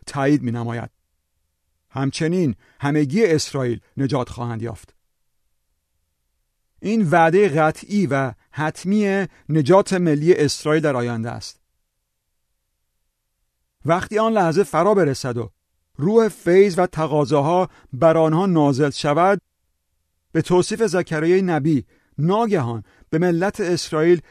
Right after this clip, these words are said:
حیات و بینش عطا می‌شه تا بفهمند به یگان منجی خود ایمان نیاوردند و او را کشتند و پیوسته از او بیزار بودند.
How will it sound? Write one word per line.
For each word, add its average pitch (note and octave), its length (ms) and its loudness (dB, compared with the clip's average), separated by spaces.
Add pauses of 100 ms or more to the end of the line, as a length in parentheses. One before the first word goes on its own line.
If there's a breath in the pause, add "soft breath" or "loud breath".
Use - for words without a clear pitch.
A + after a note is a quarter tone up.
(100)
حیات E3+ 500 -2
و F3+ 80 -2
بینش D3+ 600 -2
عطا D#3+ 280 -6
می‌شه F#3+ 400 -2 (240 soft breath)
تا F3 100 0
بفهمند F#3 720 0 (220 soft breath)
به D3 120 6
یگان F3 440 4
منجی D#3+ 460 -2
خود F3+ 260 -6
ایمان E3+ 420 -4
نیاوردند C#3 640 -2 (400)
و D3+ 60 2
او G3 160 0
را F#3+ 160 4
کشتند D3+ 640 -4 (480)
و D#3 60 -4
پیوسته F3 580 0
از F#3+ 140 0
او G3+ 60 2
بیزار C#3+ 400 -2
بودند. A2+ 340 -8